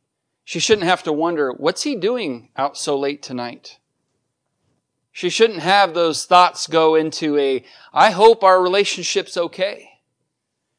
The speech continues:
There should be good communication to where she knows that it's, that you, she is the only one for you.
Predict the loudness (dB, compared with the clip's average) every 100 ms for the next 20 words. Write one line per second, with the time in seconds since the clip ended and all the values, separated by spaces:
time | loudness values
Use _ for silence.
0 | _ _ _ -2 0 2 0 0 4 4
1 | 4 -2 -2 -2 0 2 2 0 -2 -2
2 | -2 0 2 2 -2 -6 _ -10 -2 0
3 | 0 -4 _ _ 2 8 8 8 4 2
4 | 2 2 0 -4 -4 -8 _ _ -4 -2
5 | -2 -2 -4 -2 2 2 0 0 0 2
6 | 2 0 0 0 0 -2 2 4 4 0
7 | -10